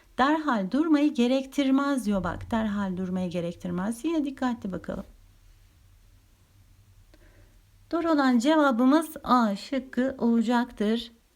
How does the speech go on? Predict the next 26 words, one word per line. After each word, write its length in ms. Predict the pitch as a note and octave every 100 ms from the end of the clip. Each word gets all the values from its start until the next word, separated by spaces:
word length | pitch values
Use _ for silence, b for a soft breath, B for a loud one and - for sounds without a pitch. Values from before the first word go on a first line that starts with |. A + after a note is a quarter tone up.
| -
Ee, 600 | F#3+ F#3 F3+ F3+ E3+ -
A, 380 | B3 C4+ - C#4+
A 100 | D#4+
şıkkı 320 | D#4 D4+ D4
ne-, 280 | D#4 D#4 C#4+
neydi? 380 | D4+ C#4 G4 -
Düşük 380 | D#4 D#4 D4+ B3+
yakıt 300 | C4 C#4+ C#4
seviyesiydi 760 | - B3 B3 B3 - G3 F3
değil 120 | G#3+ D4+
mi? 220 | F#3 F3
Bursa 500 | D4 D#4+ C#4+ C4+ D4+
şarj 440 | D4+ C4 A#3+ B3+
ikaz 540 | A#3 A3+ A#3+ A3+ A3 G3
lambası, 600 | F3+ E3+ E3 - F#3+ G3+ B B -
Ceyhan 600 | C#4 C4+ C4+ B3+ B3 C#4+
hararet 460 | - C4 A3 F#3
ikaz 560 | - A#3+ A#3+ G3 F3 -
lambası, 560 | B3 A3+ E3+ F3+ D4 D#4+ B B -
Denizli'de 640 | F#4+ C4 - F3 A#3 D#4+ - -
yağ 320 | B3 A3 F3 -
ikaz 560 | C#4 C4+ A#3 G#3 A#3 - _ -
lambası. 580 | F#3 F3 E3+ - F#3 - b b
Geldik 480 | - G#4 C#4+ B3 B3+
beşinci 480 | A#3+ A#3 G3 F3 F#3+
sorumuza. 500 | - F3 E3 D#3 D#3